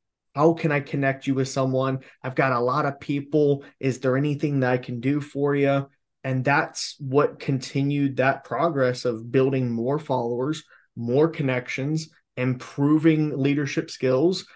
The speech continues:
and opening doors. Because once you ask, "How can I help? How can I help?" some people say, "Actually, yeah, you could help me with this project."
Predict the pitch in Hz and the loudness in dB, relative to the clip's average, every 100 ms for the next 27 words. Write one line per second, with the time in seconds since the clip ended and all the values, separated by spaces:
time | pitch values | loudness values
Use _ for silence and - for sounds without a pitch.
0 | - _ - 139 139 135 127 151 156 135 | -20 _ -2 2 2 2 0 -2 -4 -4
1 | 123 147 170 - - - _ _ _ 135 | 0 0 0 -6 -14 -14 _ _ _ -2
2 | 160 143 120 147 160 - - 135 160 139 | 2 2 2 0 0 -2 -2 0 0 0
3 | - - 131 135 139 123 131 143 - 135 | -4 -2 0 0 -2 -2 0 -2 0 -2
4 | 131 120 117 123 190 147 - _ - _ | 0 -2 -4 -2 2 0 -2 _ -20 _
5 | - 143 147 147 143 147 143 - 131 117 | 0 2 2 0 -2 -2 -6 -2 -2 -2
6 | 131 165 - 110 123 127 123 123 151 127 | -6 -10 -10 -6 -4 -2 -6 -4 -4 -2
7 | 135 127 120 120 117 - - 147 151 95 | -2 -2 -4 -4 -8 -8 -2 -2 -2 -8
8 | - - | -12 -16